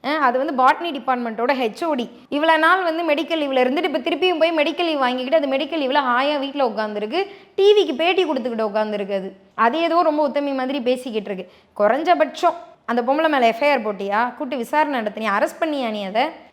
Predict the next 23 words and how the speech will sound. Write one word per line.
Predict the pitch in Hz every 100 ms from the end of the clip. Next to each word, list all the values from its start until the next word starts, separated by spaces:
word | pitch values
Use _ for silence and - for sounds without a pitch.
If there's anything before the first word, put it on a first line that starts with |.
| _
இவ்வளவுக்கும் | 240 240 359 359 359 381
காரணம் | 311 294 302 302
அந்த | 254
அம்மா | 247 277
தானே | 269 285 330
ஒரு | 277 226
பிம்பத்தை | 240 269 254 226
கொண்டு | 226 262
வந்தீங்கல்ல, | 233 208 196 190 220 208 - - -
ஏன் | 330 381 349
அந்த |
பொம்பளையை | 277 294 320
நீ | 302
இன்னும் | 254 262
தொடவே | 247 226 262 277
இல்லை? | 233 202
அப்ப | 202 262 320 - _ _
இத்தனை | 247 247 - 370 349 320
கேள்விகள் | 330 339 381 370 330 302
கேட்கறதையெல்லாம் | 302 269 277 262 247 247 269 349
விட்டுட்டானுங்க, | 254 320 294 240 202 180 - _ _
குற்றம் | 277 262 415 381
பண்ணவனா | 320 311 330 320